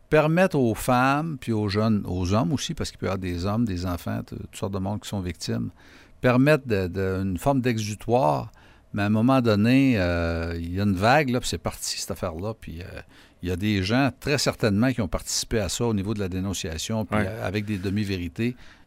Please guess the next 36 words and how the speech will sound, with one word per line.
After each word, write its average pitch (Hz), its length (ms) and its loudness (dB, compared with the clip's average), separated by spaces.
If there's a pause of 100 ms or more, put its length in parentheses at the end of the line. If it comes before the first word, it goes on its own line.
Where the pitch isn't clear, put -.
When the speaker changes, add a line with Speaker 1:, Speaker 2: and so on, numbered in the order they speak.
Speaker 1:
non 127 260 6
vérifiables. 107 840 0 (560)
Et 113 100 0
moi, 131 140 4
c'est - 140 0
ça 139 140 -2
qui 110 100 -4
me 101 60 0
dérange. 98 360 -2
Je 101 40 -6
dis 107 100 -6
pas 180 120 2
que - 80 0
c'est 135 140 2
tout 151 160 2
faux, 190 360 6
là. 104 140 4
Je, 95 160 -2
je 85 60 -4
suis - 80 -10
convaincu 135 440 4
que 127 60 -2
Speaker 2:
Ouais. 113 60 2
Speaker 1:
la 98 80 2
plupart 160 500 4
des 110 160 0
plaintes 123 280 2
sont 98 200 -4
vraies. 92 360 -4 (960)
Puis 101 120 -8
je - 80 -4
pense 151 260 2
qu'effectivement, 120 760 0
le 135 80 -2
système 120 280 -2
judiciaire 117 800 0